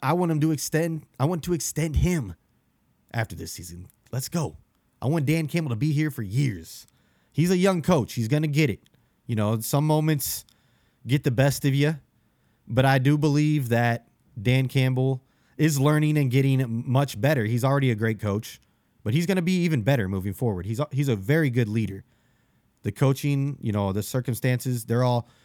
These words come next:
he, he's getting much better at it, and we're seeing him grow in front of our eyes.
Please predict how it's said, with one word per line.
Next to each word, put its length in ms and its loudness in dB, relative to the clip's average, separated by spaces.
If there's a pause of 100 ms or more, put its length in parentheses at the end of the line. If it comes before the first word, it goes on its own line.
(160)
he, 180 0
he's 280 0
getting 280 2
much 260 2
better 220 0
at 140 -8
it, 100 -14 (180)
and 140 2
we're 100 2
seeing 220 0
him 120 2
grow 280 0
in 80 -6
front 180 -4
of 60 -4
our 140 -4
eyes. 420 -8